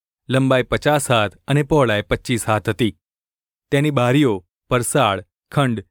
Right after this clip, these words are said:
તથા તેના ખજૂરી વૃક્ષની કોતરણી પૂર્વના દરવાજાના જેવી હતી. ત્યાં સાત પગથિયા ચડીને જવાતું હતું.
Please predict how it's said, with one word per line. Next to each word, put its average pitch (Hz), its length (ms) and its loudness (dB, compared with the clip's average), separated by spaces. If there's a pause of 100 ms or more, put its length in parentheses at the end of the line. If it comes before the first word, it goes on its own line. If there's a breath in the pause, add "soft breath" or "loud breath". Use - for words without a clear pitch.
(160)
તથા 135 220 0
તેના 139 240 0
ખજૂરી 151 400 2
વૃક્ષની 131 460 -2
કોતરણી 120 600 -2 (240)
પૂર્વના 156 440 2
દરવાજાના 110 600 0
જેવી 107 360 -2
હતી. 110 320 -2 (480)
ત્યાં 147 160 0
સાત 147 360 -2
પગથિયા 123 420 -2
ચડીને 117 460 0
જવાતું 104 520 0
હતું. 110 280 -4